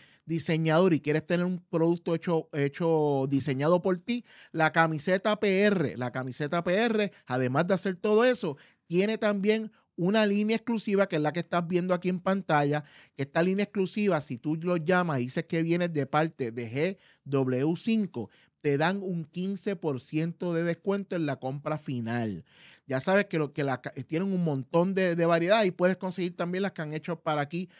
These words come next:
para G W cinco, las de Bájale dos, la de El Tigre Manso, tienen unas cuantas ahí para que las busques. ¿Y dónde los puedes llamar? Al nueve tres nueve, cuatro dos cinco, ocho siete cuatro siete. Llámalos por WhatsApp,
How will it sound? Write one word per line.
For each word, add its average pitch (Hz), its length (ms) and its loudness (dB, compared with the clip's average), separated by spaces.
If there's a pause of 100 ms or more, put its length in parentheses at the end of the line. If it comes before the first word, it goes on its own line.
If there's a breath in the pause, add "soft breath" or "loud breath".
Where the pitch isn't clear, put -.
(260 loud breath)
para 151 240 4
G 156 100 0
W 175 200 2
cinco, 190 440 -4
las 135 160 -4
de 123 100 -4
Bájale 117 320 -4
dos, 180 260 2
la 139 120 2
de 117 340 -4 (260 loud breath)
El 117 200 -10
Tigre 117 300 -4
Manso, 170 460 0
tienen 147 200 0
unas 180 180 -2
cuantas 175 360 -2
ahí 190 140 2
para 175 160 0
que 143 100 -4
las 135 160 0
busques. 185 380 -2 (260 loud breath)
¿Y 170 180 -2
dónde 220 300 4
los 220 120 2
puedes 220 200 2
llamar? 220 300 2
Al 170 100 2
nueve 151 260 2
tres 143 180 -2
nueve, 226 260 0
cuatro 240 320 -2
dos 208 100 -2
cinco, 196 280 -6
ocho 170 160 -6
siete 165 320 -4
cuatro 170 360 -2
siete. 202 500 -2 (280 soft breath)
Llámalos 180 480 0
por 185 160 -2
WhatsApp, 170 520 0